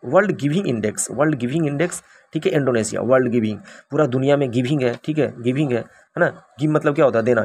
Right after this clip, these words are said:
गिविंग, वर्ल्ड गिविंग, गिविंग, वर्ल्ड गिविंग इंडेक्स इंडोनेशिया, वर्ल्ड गिविंग इंडेक्स इंडोनेशिया।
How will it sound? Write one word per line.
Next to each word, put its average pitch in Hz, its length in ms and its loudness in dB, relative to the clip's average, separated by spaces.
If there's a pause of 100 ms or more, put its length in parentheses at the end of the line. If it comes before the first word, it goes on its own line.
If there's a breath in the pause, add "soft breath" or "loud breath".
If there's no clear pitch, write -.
गिविंग, 131 240 -2
वर्ल्ड 147 220 4
गिविंग, 123 320 0 (360)
गिविंग, 131 280 -2
वर्ल्ड 135 200 2
गिविंग 135 220 -2
इंडेक्स 151 300 -6 (220)
इंडोनेशिया, 104 500 -4
वर्ल्ड 123 180 2
गिविंग 147 220 0 (200)
इंडेक्स 135 300 -6
इंडोनेशिया। 101 440 -6